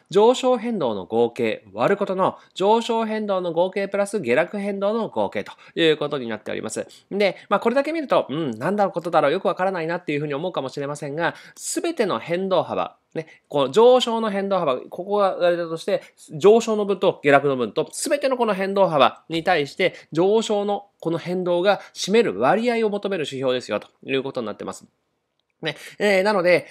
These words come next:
まあ、これで過熱感を測っているんだなっていう感覚で全然大丈夫でございます。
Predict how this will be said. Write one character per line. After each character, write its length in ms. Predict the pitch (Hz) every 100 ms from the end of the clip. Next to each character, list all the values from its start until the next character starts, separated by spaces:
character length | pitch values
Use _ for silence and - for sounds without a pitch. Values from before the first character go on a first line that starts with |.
| -
ま 260 | 226 202
あ、 40 | 147
こ 200 | - 185
れ 80 | 196
で 100 | 214
過 160 | -
熱 200 | 180 202
感 180 | 247 175
を 40 |
測 300 | 110 113 185
っ 40 | -
て 140 | 208
い 20 |
る 120 | 165 156
ん 20 |
だ 100 | 123
な 80 | 196
っ 100 | -
て 80 |
い 20 | 247
う 40 |
感 160 | 262 254
覚 180 | 233
で 140 | 190 135
全 120 | 139
然 160 | 131 110
大 160 | 104
丈 100 | 104
夫 100 | 95
で 100 | 107
ご 140 | 143 104
ざ 140 | 101
い 60 | 90
ま 120 | 90
す。 180 | -